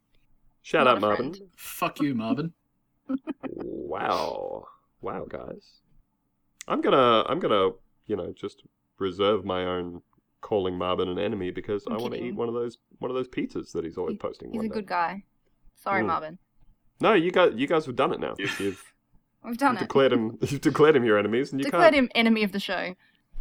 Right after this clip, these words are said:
Speaker 1: you can't just go back on that. Um, so Bunta, Bunta is a South Australian term for just, just going wild, just cutting sick, going off
Speaker 2: Hmm.
Speaker 1: chops.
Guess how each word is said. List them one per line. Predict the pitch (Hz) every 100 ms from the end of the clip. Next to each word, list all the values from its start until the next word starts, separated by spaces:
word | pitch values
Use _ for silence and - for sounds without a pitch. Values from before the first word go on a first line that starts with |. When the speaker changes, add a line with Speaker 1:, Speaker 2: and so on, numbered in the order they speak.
| -
Speaker 1:
you | 285
can't | 359
just | 156 -
go | 92
back | 71 -
on | -
that. | - - _ _ - _ _ _ _ -
Um, | 117 117 117
so | - 143
Bunta, | 131 208 - 104 90 - - - _ -
Bunta | 285 135
is | 107
a | 101 87 90
South | - 101 92
Australian | 95 127 117 87
term | 87 90
for | 90
just, | - 156 - - _ _ _ - _ _ _ _
just | - -
going | 143 104
wild, | 98 104 - -
just | - 233
cutting | - -
sick, | 220 - - - _ _ _ _ _ _ _ _ _
going | 185 156
off | 151
Speaker 2:
Hmm. | -
Speaker 1:
chops. | - 165 - -